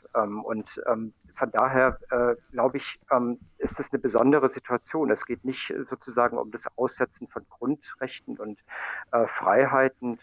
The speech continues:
äh, zu einem politischen oder ideologischen Zweck.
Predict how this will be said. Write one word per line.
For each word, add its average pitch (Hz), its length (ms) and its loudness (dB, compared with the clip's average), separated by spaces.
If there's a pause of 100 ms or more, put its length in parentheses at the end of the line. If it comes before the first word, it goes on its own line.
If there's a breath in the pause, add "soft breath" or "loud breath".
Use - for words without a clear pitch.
äh, 120 120 2
zu - 140 -4
einem 117 180 0
politischen 123 580 -2
oder 120 160 2
ideologischen 120 880 0
Zweck. - 300 -10